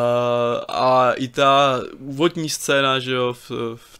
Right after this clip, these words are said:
té Itálii, nebo kde to bylo, eh, jak tam s tím, eh, Aston Martinem, taky jako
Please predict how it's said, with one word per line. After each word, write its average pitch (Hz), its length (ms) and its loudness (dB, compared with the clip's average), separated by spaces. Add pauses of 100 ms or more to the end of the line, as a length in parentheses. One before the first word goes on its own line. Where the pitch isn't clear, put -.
té 123 100 -12
Itálii, 123 600 -4
nebo 120 200 -8
kde 120 120 -4
to 120 120 -12
bylo, 117 360 -4 (560)
eh, 123 40 -10
jak 127 120 -16
tam 120 380 -14 (200)
s - 140 -20
tím, 117 280 -8
eh, 110 160 -8
Aston 127 400 -8
Martinem, 117 500 -8
taky 139 240 -16
jako 143 180 -16